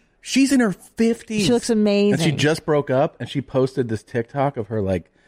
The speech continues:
Speaker 1: dancing in a bikini, and you're like, "You're in your fifties?
Speaker 2: She looks
Speaker 1: Fucking
Speaker 2: perfect.
Speaker 1: crazy."
Speaker 2: And fucking Gwen Stefani, too. You're like, "Dude, what are you guys doing?" But you have to understand,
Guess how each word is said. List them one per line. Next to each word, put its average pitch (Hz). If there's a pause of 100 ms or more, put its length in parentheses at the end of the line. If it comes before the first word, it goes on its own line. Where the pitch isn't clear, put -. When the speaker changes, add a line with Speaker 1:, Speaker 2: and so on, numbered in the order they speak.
(180)
Speaker 1:
dancing 113
in 117
a 107
bikini, 110
and 120
you're 123
like, 120
"You're 294
in 339
your 262 (220)
fifties? 349
Speaker 2:
She -
looks 208
Speaker 1:
Fucking 359
Speaker 2:
perfect. -
Speaker 1:
crazy." 262 (340)
Speaker 2:
And 214
fucking 208
Gwen 185
Stefani, 170
too. 185
You're 151
like, 151
"Dude, 202
what 185
are 277
you 320
guys 202
doing?" 165
But 196
you 269
have 330
to 359
understand, 214